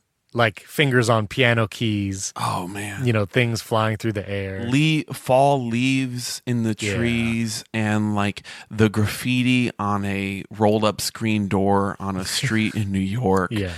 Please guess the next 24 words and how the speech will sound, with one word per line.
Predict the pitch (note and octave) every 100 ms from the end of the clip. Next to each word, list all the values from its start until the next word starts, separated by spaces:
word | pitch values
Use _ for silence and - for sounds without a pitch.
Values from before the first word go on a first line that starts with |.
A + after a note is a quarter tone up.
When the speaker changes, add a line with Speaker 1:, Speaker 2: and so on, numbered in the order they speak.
| E2 -
Speaker 2:
and, | G#2+ G2+
like, | F2+ -
sunlight | - - A2 A2 G2+ G2
coming | - G#2+ G2+ G2
in | F#2+ F#2+
golden | F#2 F#2+ G2 F#2+
hour. | F#2+ G2 F#2
Like, | G#2 -
the, | A2 A2 - -
it | D3 A#2
is | F#2+
beautiful. | - F#2+ F#2 - - - - -
Speaker 1:
It's | B3+ A#3
beautiful, | F3 C#3 C#3
and | C3+
I |
also | D#3 F3+ C#3+
love | B2 B2+ A2+
seeing | - C3 A#2 A2
Pixar | C3+ A#2+ - A#2 A2+ G#2+ G2+ _
portray | - A#2+ - - A#2
New | A#2 A#2
York, | A#2 A#2 A#2+ -
Speaker 2:
Mm-hmm. | B2 A2